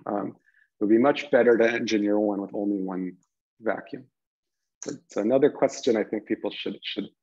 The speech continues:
explore from the quantum field theory perspective, from, like, is,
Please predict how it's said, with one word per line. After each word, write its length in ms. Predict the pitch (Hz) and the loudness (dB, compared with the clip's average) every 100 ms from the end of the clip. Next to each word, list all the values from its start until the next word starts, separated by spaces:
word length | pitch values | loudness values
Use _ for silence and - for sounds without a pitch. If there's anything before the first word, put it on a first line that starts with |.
| _ _ | _ _
explore 840 | 113 - - 196 180 151 123 110 - - | -4 -4 -4 4 6 8 6 4 -2 -6
from 180 | 101 | -2
the 80 | 101 | -2
quantum 280 | 98 110 127 | -2 -4 -2
field 240 | 135 185 | -2 0
theory 180 | 151 123 | 2 2
perspective, 480 | 117 113 - 113 - _ | 0 -8 -6 -6 -6 _
from, 140 | 113 | -4
like, 160 | 101 95 - _ _ _ - | -4 -8 -16 _ _ _ -6
is, 260 | 110 - | -6 -6